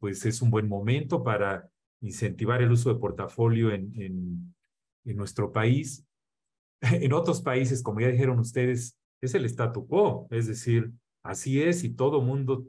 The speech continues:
tiene que usar el portafolio, no es opcional, ¿no? Eh, aquí debemos de adoptarlo, a pesar de que no es algo totalmente nuevo, como ya dijeron ustedes,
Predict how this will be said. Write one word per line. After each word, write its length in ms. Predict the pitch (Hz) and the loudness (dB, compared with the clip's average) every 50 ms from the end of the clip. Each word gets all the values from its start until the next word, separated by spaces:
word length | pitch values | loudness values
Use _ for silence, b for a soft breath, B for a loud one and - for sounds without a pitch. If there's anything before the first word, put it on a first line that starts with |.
| - _ _ | -16 _ _
tiene 440 | 160 165 208 247 254 233 170 123 | 0 2 2 2 2 2 0 0
que 80 | 120 127 | 0 -2
usar 200 | 117 117 127 120 | -2 0 0 -2
el 80 | 120 117 | -2 -2
portafolio, 640 | 104 92 - - 95 - - 185 214 190 131 104 | -4 -6 -6 -8 -10 -2 2 2 2 4 2 0
no 100 | 104 110 | 0 0
es 140 | 117 117 120 | -2 -2 -2
opcional, 640 | 110 92 - - 95 92 90 95 107 110 104 90 87 | -4 -8 -10 -12 -10 -10 -8 -6 -6 -6 -6 -6 -8
¿no? 80 | 95 120 123 - B B B B B B B B B - | -12 -12 -12 -14 B B B B B B B B B 0
Eh, 200 | 117 123 120 120 - | 0 0 0 -2 0
aquí 540 | 127 120 117 - 175 180 180 180 175 175 175 - - _ | 0 2 2 4 4 4 4 4 4 0 -2 -6 -12 _
debemos 580 | - 131 127 131 147 147 147 147 147 135 120 117 | 2 4 6 6 4 4 2 0 0 0 0 2
de 380 | 110 110 107 104 101 92 87 87 - - _ _ _ _ _ _ _ _ _ _ _ _ _ _ _ | 2 2 2 2 0 -2 -6 -10 -14 -18 _ _ _ _ _ _ _ _ _ _ _ _ _ _ _
adoptarlo, 1040 | - 123 127 123 123 120 120 120 - 143 139 139 139 139 139 139 139 135 127 120 - - _ _ _ _ _ _ | -2 2 4 4 4 4 2 2 0 0 0 2 2 4 4 4 4 2 0 -2 -6 -14 _ _ _ _ _ _
a 140 | 101 - - | -12 -8 -4
pesar 320 | - 117 - 143 135 131 | -4 -2 0 0 2 2
de 100 | 127 120 | 2 2
que 160 | - 113 104 | 0 -2 -2
no 160 | 104 110 123 131 | 0 2 2 4
es 160 | 123 - - | 2 2 2
algo 400 | 127 120 120 117 113 110 104 - | 2 2 2 2 2 0 -2 -2
totalmente 580 | - 87 87 - 107 110 107 123 120 117 131 | -6 -10 -4 -2 -2 0 4 4 4 4 4
nuevo, 280 | 120 123 123 113 113 113 | 4 4 2 2 0 0
como 180 | - 95 92 98 | -2 -6 -4 -4
ya 120 | 104 107 | -2 -2
dijeron 320 | 110 110 117 127 123 123 | -2 0 0 2 2 2
ustedes, 560 | 123 120 - - 135 127 120 123 123 120 120 | 2 0 0 2 2 2 4 2 0 0 -4